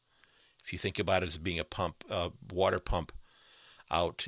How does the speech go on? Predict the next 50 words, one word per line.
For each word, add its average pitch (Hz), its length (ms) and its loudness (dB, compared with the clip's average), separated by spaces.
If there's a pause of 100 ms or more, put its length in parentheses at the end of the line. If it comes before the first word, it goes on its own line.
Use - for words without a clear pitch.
in 92 180 -2
an 90 200 -4
agricultural 87 680 0
area 82 280 0
where 80 100 -2
you're 85 100 -2
digging 85 340 -2
a 87 60 -2
well 90 360 2
and 85 100 -2
you're 85 80 -2
having 90 160 -2
to 78 60 -4
pump - 240 -6
the 92 80 -2
water 87 320 4
out 76 80 4
of 80 40 -4
the 87 60 -2
ground, 76 380 2 (300)
he 127 160 0
got 117 200 6
the - 60 -4
pump 92 320 0
going, 85 320 0 (340)
okay? 90 380 4 (880)
Because 104 260 0
what's 101 220 6
going 101 160 0
to 87 80 0
happen 139 420 4
here, 82 320 0 (180)
and 110 200 4
I 101 100 6
should 117 240 6
say 104 140 6
the 92 100 4
Chief - 280 6
Justice 123 380 10
said, 92 300 6
"Well, 98 120 4
you 101 80 4
know 117 120 6
what? 117 240 6 (500)
Major 131 240 10
League 139 140 6
Baseball 113 380 8
is 104 180 4
a 107 60 4
monopoly. 92 640 2